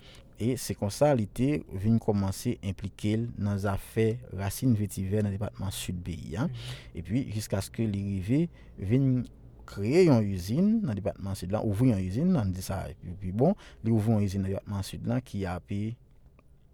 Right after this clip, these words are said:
trete rasin vetivè la, fè sa yo rele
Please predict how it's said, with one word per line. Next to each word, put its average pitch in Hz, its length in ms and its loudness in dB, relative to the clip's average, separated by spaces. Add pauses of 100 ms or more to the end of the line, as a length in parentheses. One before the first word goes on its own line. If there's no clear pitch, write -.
(280)
trete 139 300 0
rasin 113 300 0
vetivè 95 460 -4
la, 110 200 0 (300)
fè 123 160 0
sa - 200 0
yo 98 120 0
rele 101 220 -2